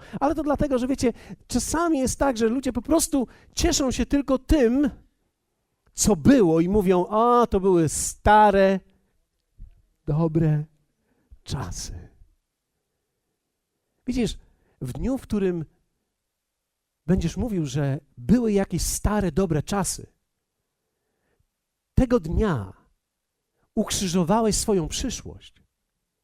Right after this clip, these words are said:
To oznacza, że tak naprawdę zaczynasz żyć tym, co było, a nie tym, co będzie. I niektórzy ludzie mówią: "Poczekaj chwilę, aż będziesz miał osiemdziesiąt lat, będziesz na pewno żył tylko tym, co było, a nie tym, co będzie".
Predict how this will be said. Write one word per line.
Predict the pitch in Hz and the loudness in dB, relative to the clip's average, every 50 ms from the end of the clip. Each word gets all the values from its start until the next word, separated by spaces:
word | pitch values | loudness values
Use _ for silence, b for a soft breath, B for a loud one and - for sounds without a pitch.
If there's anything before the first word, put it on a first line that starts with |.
| _ _ _ _ _ _ _ _ _ _ _ b b b b b b b b b b _ _ _ _ | _ _ _ _ _ _ _ _ _ _ _ b b b b b b b b b b _ _ _ _
To | - 269 320 | 4 4 4
oznacza, | 294 208 190 226 262 285 - 247 | 4 2 2 0 0 0 0 0
że | 196 208 208 | -2 0 0
tak | - 220 190 | 0 -2 -2
naprawdę | 214 196 208 247 269 247 233 208 | -2 -2 -2 -2 0 2 2 2
zaczynasz | 196 214 - - 240 233 220 214 180 | 2 0 0 -2 -2 0 0 -2 -2
żyć | 147 160 254 269 - - | -2 -4 -4 -4 -4 -4
tym, | - - 269 254 | 0 0 0 0
co | - - - 175 | 0 -2 -4 -4
było, | 143 113 165 254 285 226 135 101 - - _ _ _ _ _ _ _ _ b b b b b b b _ | -2 2 2 2 2 2 -2 -6 -10 -16 _ _ _ _ _ _ _ _ b b b b b b b _
a | - 208 214 | 0 2 2
nie | 214 214 240 277 | 2 2 0 0
tym, | 240 - _ - 294 302 269 - | -2 2 _ 4 4 4 2 0
co | - - 190 175 | 2 0 0 4
będzie. | 160 233 285 302 254 - 113 - - - _ _ _ _ _ _ _ _ _ _ b b b b b b b b b - | 4 4 4 6 4 2 -2 -4 -10 -18 _ _ _ _ _ _ _ _ _ _ b b b b b b b b b -2
I | 254 | 0
niektórzy | 285 277 - 294 233 247 262 | 0 0 -2 -4 -2 -2 -2
ludzie | 269 - - 269 | -2 -2 -2 -2
mówią: | 262 277 254 262 254 240 b b b b | -2 0 0 0 -2 -2 b b b b
"Poczekaj | - 285 285 - 320 320 - 285 | 0 0 2 2 -2 0 0 -2
chwilę, | - - - 330 349 302 233 220 | -2 0 2 2 4 4 4 2
aż | 214 208 220 | 0 0 0
będziesz | 269 302 277 285 208 | -2 -2 -2 -4 -4
miał | 247 254 254 254 | -2 -4 -2 -2
osiemdziesiąt | 254 - - 254 233 208 277 - - 247 240 247 | -4 -4 -4 -6 -6 -6 -6 -4 -4 -4 -2 0
lat, | 269 262 247 196 | 0 0 2 2
będziesz | 220 226 233 214 190 | 0 0 0 0 -2
na | 214 214 196 | -2 -2 0
pewno | 277 294 320 320 285 254 | 0 0 0 0 -2 -2
żył | 196 240 247 - | 0 -2 -4 -2
tylko | - 277 269 214 - 226 | -2 -4 -2 0 0 -2
tym, | - - 294 285 254 | 0 0 0 0 0
co | - - 226 | 0 0 0
było, | 180 170 311 294 220 202 208 220 | 2 2 2 2 4 4 4 2
a | |
nie | 226 240 247 247 | 2 0 -2 -4
tym, | - 285 277 247 | -4 -6 -6 -4
co | - 262 277 | -4 -4 0
będzie". | 294 311 302 233 165 120 113 | 0 0 0 0 -4 -8 -10